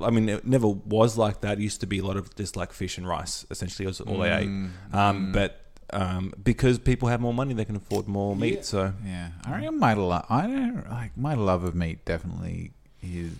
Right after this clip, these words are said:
Speaker 2: um, overestimates the amount of meat that I do eat. Like,
Speaker 1: Hmm.
Speaker 2: I eat a lot of, like,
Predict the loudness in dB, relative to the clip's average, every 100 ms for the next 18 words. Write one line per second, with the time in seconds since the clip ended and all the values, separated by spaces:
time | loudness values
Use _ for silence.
0 | -8 -4 -2 -2 -2 -2 0 0 -2 -4
1 | -6 -6 -6 -6 -6 -4 -4 -6 -8 -12
2 | -18 -18 -12 -8 -8 -8 -8 -10 -8 -6
3 | -6 -6 -4 0 2 2 2 -2 -6 -14
4 | -20 _ -20 -20 -20 -20 -20 _ -16 -8
5 | -4 -2 -4 -4 -6 -10 -12